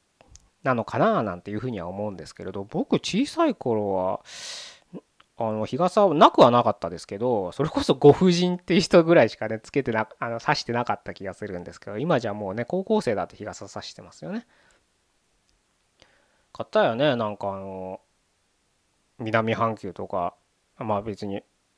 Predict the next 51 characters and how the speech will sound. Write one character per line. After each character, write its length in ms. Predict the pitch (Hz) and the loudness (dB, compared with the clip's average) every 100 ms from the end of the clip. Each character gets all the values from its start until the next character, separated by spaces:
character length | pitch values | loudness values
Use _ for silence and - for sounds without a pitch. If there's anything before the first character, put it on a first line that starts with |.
| _ _ | _ _
あ 160 | - 90 | -10 -8
の、 500 | 87 85 78 50 - _ _ _ | -8 -10 -10 -12 -16 _ _ _
あ 120 | - 110 | -4 -2
れ、 120 | - _ - | -4 _ -10
ア 80 | 110 | -6
メ 100 | 107 | -6
リ 80 | 104 | -6
カ 100 | 101 | -8
と 120 | 101 | -8
か 100 | 90 | -8
ね。 140 | 110 - | -8 -2
じ 80 | |
ゃ 40 | 151 | 0
あ 20 | |
僕 200 | 151 120 | 2 0
ア 60 | 113 | -2
メ 100 | 113 | -2
リ 60 | |
カ 80 | 113 | -4
行 80 | 107 | -4
っ 20 | |
た 120 | 110 | -6
こ 80 | 104 | -6
と 80 | 95 | -8
な 100 | 90 | -10
い 40 | |
で 80 | 87 | -14
す 80 | - | -18
け 80 | - | -18
ど、 180 | - 143 | -16 -6
ど 120 | 226 | -4
う 20 | |
な 100 | 139 | -4
ん 40 | 82 | -6
す 80 | - | -12
か 140 | 90 | -10
ね。 160 | 101 90 85 _ | -10 -10 -16 _
差 520 | - - - - - | -16 -14 -14 -6 -6
し 100 | - | -4
て 80 | 107 | -6
る 80 | |
人 160 | 92 110 | -6 -6
い 40 | |
る 100 | 123 | -2
ん 60 | 131 | -2
す 60 | - | -6
か 140 | 95 | -12
ね。 140 | 95 | -12
な 100 | 95 | -10
ん 60 | 117 | -10
か 180 | 95 | -8